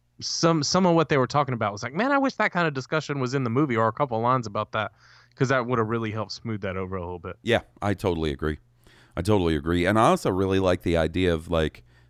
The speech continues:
Speaker 2: it even being the possible birthplace of the Sith was El-
Speaker 1: Right.
Speaker 2: Exegol.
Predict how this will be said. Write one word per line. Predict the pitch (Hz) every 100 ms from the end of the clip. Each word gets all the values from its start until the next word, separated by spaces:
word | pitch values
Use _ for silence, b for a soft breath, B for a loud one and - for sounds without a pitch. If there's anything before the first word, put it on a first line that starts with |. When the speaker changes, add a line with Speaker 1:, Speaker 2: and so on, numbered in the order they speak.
| -
Speaker 2:
it | 104
even | 101 87 90
being | 85 85 80
the | 80
possible | 90 85 - 80 76
birthplace | - 67 80 - 104 95 -
of | 104
the | 95
Sith | - 120 - -
was | 107 101
El- | 101 - -
Speaker 1:
Right. | 110
Speaker 2:
Exegol. | 107 107 117 135